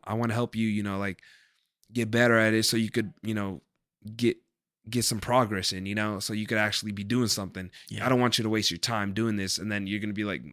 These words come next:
Speaker 1: mad about, 'Dang, why is this gym thing not working for me?'" It's not that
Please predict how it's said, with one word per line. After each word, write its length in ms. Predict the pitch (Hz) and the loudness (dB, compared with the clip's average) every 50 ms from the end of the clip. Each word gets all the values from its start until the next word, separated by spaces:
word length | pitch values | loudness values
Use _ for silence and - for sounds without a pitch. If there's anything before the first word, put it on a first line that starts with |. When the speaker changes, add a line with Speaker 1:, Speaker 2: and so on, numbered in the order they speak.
| - | -10
Speaker 1:
mad 200 | 90 98 98 98 | -6 -4 -4 -4
about, 280 | 98 92 101 95 90 - - - - _ _ _ | -4 -4 -6 -6 -8 -8 -12 -20 -20 _ _ _
'Dang, 300 | 87 110 120 113 110 107 | -4 0 0 2 2 2
why 220 | 104 104 107 110 | 2 2 4 4
is 240 | 110 110 104 104 92 - _ _ _ _ _ _ _ _ | 4 2 0 -2 -8 -10 _ _ _ _ _ _ _ _
this 200 | 104 113 107 98 101 | -6 -4 -4 -2 0
gym 180 | 110 113 113 | 0 0 0
thing 200 | 107 - 98 101 | 0 -2 -4 -4
not 180 | 101 98 92 87 | -2 -2 -2 -2
working 260 | 104 110 110 - 101 | -4 -4 -4 -6 -10
for 160 | - - 92 | -10 -10 -12
me?'" 180 | 92 92 92 - _ - - _ _ _ | -10 -12 -14 -16 _ -20 -20 _ _ _
It's 100 | - - | -8 -4
not 180 | 113 113 104 - | -4 -4 -2 -2
that 260 | 107 107 101 - | 0 0 0 -2